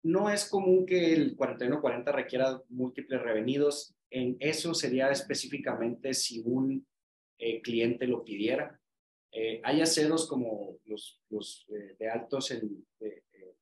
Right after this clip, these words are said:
de níquel, por ejemplo, el H trece, el D dos, eso sí te obligan a tener dos revenidos,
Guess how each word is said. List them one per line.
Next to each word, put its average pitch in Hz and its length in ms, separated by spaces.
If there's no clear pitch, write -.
de 110 80
níquel, 135 360
por 113 160
ejemplo, 127 340
el 123 100
H - 320
trece, 123 500
el 101 180
D 113 140
dos, 117 880
eso 135 260
sí 143 240
te 147 120
obligan 123 640
a 120 100
tener 110 260
dos 113 220
revenidos, 110 680